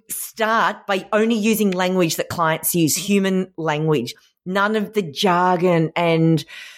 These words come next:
the words that we use in the process, because so much business speak and financial planning speak gets embedded in all we do. So if you could start from scratch, it's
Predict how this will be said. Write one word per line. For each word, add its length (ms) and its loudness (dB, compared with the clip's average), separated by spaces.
the 100 2
words 500 2
that 100 -2
we 100 2
use 440 0
in 80 0
the 80 0
process, 480 -2
because 360 -2
so 180 0
much 280 -6
business 440 0
speak 440 -2
and 320 0
financial 440 -2
planning 480 0
speak 460 -2
gets 240 -2
embedded 460 0
in 140 0
all 80 2
we 80 0
do. 160 0
So 100 -2
if 80 -6
you 80 -2
could 140 -4
start 340 -4
from 140 -8
scratch, 360 -6
it's 140 -2